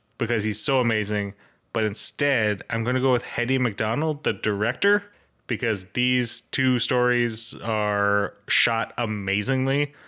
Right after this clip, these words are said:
There's a shot when the Daleks are all chanting, "Praise Davros," because he's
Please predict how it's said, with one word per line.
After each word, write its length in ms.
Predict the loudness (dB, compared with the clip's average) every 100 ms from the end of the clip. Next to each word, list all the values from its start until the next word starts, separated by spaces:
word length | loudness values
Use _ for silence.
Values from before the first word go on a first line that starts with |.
| -20 _ _
There's 180 | -2 2
a 60 | 2
shot 260 | 4 4 4
when 140 | 4
the 60 | 2
Daleks 300 | 2 2 2
are 80 |
all 100 | 0
chanting, 520 | 0 0 -2 -2 -4 -4
"Praise 560 | -2 0 2 0 0 0
Davros," 680 | 0 0 0 0 0 -2 -2
because 460 | -6 -2 -2 -2
he's 460 | -2 0 0 -2